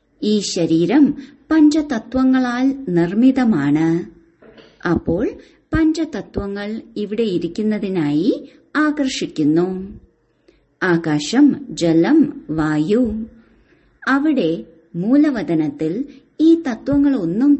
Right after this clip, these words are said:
തന്നെയില്ല. ഇത് വിചാരസാഗര മന്ഥനം ചെയ്യുന്നതിനുള്ള യുക്തികളാണ്.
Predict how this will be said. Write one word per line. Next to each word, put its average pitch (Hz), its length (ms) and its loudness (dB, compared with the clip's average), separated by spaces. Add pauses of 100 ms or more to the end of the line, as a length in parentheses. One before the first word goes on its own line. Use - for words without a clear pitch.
തന്നെയില്ല. 156 840 0 (760)
ഇത് 180 400 2 (300)
വിചാരസാഗര 294 1000 0
മന്ഥനം 208 600 -2
ചെയ്യുന്നതിനുള്ള 185 960 0 (120)
യുക്തികളാണ്. 185 1040 0